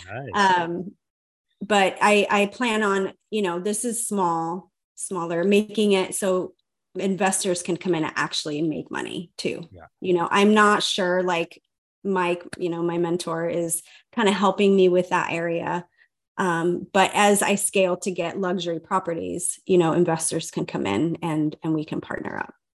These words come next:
Speaker 1: That makes a lot of sense because again, once you start, start getting into those beachfront properties, then instead of two grand a month rent
Speaker 2: Yeah.
Speaker 1: or whatever, it, it could be seven grand a month that,
Speaker 2: Yeah.
Speaker 1: that you're on the hook
Speaker 2: More.
Speaker 1: for. And then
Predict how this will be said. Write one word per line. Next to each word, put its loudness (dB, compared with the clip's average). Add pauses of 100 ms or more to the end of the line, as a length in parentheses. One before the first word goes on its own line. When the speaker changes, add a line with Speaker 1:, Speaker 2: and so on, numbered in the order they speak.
(120)
Speaker 1:
That -6
makes -10
a -8
lot -4
of -6
sense -6
because -2
again, 2
once -2
you -4
start, 2
start 0
getting 2
into 2
those 0 (640)
beachfront 0
properties, -2
then -4 (560)
instead 2
of -2
two 0
grand 2
a -4
month -8
rent -2
Speaker 2:
Yeah. 4
Speaker 1:
or -2
whatever, -6
it, -6
it -6
could -2
be -4
seven 0
grand -6
a -8
month -6
that, -4
Speaker 2:
Yeah. 2 (160)
Speaker 1:
that -4
you're 0
on 2
the -4
hook 0
Speaker 2:
More. 2
Speaker 1:
for. 2
And -4
then -4